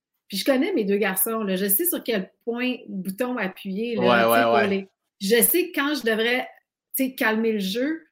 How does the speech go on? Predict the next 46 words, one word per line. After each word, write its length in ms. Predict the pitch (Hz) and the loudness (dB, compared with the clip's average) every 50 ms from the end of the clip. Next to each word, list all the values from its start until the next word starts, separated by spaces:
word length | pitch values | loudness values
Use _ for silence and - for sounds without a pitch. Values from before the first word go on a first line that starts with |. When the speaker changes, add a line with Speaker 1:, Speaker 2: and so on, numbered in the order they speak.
| _ _ _ _ _ | _ _ _ _ _
Speaker 1:
Fait 140 | 208 196 196 | -4 -4 -4
que 40 | 196 - _ _ _ _ _ - | -6 -12 _ _ _ _ _ -10
après 180 | 196 196 214 | -6 -2 -2
ça, 120 | 208 285 302 | 0 0 -2
je 80 | - | -2
décide, 340 | 185 208 202 196 - 269 208 | -2 -2 -2 -2 -2 -2 -2
je 60 | 196 | -4
le 80 | 180 170 | -4 -2
fais-tu 260 | - 185 190 - 262 | -2 -2 -2 -2 -4
ou 40 | 226 | -4
je 80 | 208 202 | -4 -4
le 80 | 180 170 | -4 -4
fais 220 | - 185 165 - - | -6 -8 -10 -10 -8
pas. 200 | - 185 - - - - | -8 -8 -8 -8 2 4
Speaker 2:
<laughs> 1400 | 214 208 - - - - - - - - 285 262 - - 330 311 311 311 311 311 311 311 311 311 311 311 320 330 - _ _ _ _ _ _ _ _ _ - 427 302 311 302 262 - - - - _ 190 185 _ _ _ _ _ _ - | 6 6 6 2 -4 -4 -4 0 4 4 4 4 4 4 6 8 10 10 10 10 10 10 10 10 8 8 6 2 -6 _ _ _ _ _ _ _ _ _ -12 -12 -12 -12 -14 -18 -20 -20 -20 -20 _ _ _ _ _ _ _ _ _ -18
Ça 100 | 165 151 | -18 -18
fait 200 | 151 - - 165 | -16 -12 -12 -12
une 80 | 156 - | -12 -10
couple 160 | - 185 165 160 | -12 -12 -6 -6
de 60 | 165 160 | -6 -4
fois, 200 | 165 180 175 170 | -4 -6 -6 -4
t'as 140 | 170 165 | -6 -6
décidé, 520 | 147 151 151 143 - - 143 151 151 156 160 | -6 -6 -8 -10 -12 -12 -10 -8 -6 -6 -4
euh, 400 | 147 135 127 123 123 123 123 123 | -4 -6 -6 -6 -8 -8 -10 -10
de 120 | 123 131 127 | -10 -10 -8
pas 140 | - 131 | -6 -4
Speaker 1:
Ouais. 60 | 208 208 | -4 -4
Speaker 2:
le 40 | - | -4
faire. 180 | - - - - - - 139 - _ _ _ _ _ _ _ _ _ | -6 -8 -10 -14 -18 -20 -20 -20 _ _ _ _ _ _ _ _ _
Speaker 1:
Ouais. 240 | 208 220 214 202 - - - - _ _ _ _ | -6 -4 -4 -4 -6 -10 -18 -20 _ _ _ _
Speaker 2:
<laughs> 340 | _ _ _ _ _ _ | _ _ _ _ _ _
Puis 100 | _ 156 | _ -6
est-ce 220 | 151 143 139 143 - | -6 -6 -6 -6 -4
que, 60 | 165 | -4
est-ce 260 | 151 127 147 139 - | -4 -4 -4 -8 -6
que 80 | - 170 | -6 -6
tu 260 | 170 - - - 165 | -6 -6 -4 0 0
as 60 | 160 151 | 2 2
le 220 | 151 143 135 135 | 2 2 0 2
pardon, 340 | - 147 131 127 131 143 143 | 2 2 0 0 -2 -2 -4
est-ce 120 | 143 - | -4 -2
que 80 | - 185 | -4 -6
tu 180 | 180 - - | -4 0 2
as 60 | 175 170 | 4 6
l'excuse 580 | 170 170 170 - - - 190 196 202 185 - - | 6 4 4 0 -6 -4 -4 -4 -2 -4 -4 0
facile ? 640 | - 151 139 - - 170 175 165 139 127 120 127 | 0 0 0 0 -2 0 0 0 -2 -2 -8 -12